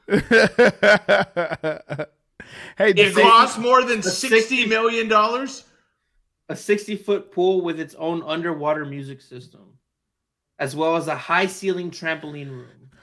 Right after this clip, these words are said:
Speaker 1: Oh my God, dude. Bill Gates has a house that fucks, bro. That's pretty impressive.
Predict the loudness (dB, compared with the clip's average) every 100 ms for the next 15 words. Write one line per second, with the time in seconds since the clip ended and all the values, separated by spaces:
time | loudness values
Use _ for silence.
0 | -16 -12 -10 -10 -14 -18 -20 -20 -16 -14
1 | -16 -18 -20 -20 -14 -12 -10 -12 -10 -12
2 | -14 -16 -12 -12 -12 -16 -20 -14 -10 -10
3 | -14 -20 -20 -18 -18 -20 _ _ _ _
4 | _ _ _ _ -20 _ _ _ _ _
5 | _ -20 _ _ -14 -14 -12 -12 -10 -8
6 | -8 -8 -12 -16